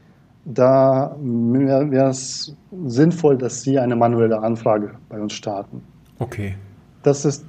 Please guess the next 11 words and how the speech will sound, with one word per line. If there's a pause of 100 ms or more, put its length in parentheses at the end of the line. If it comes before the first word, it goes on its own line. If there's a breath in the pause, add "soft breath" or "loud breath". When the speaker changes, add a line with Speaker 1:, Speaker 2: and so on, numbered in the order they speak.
(100)
Speaker 1:
wichtig
insofern,
dass
wir
eben, (160)
wenn
Sie
viele
verschiedene
Teile
machen,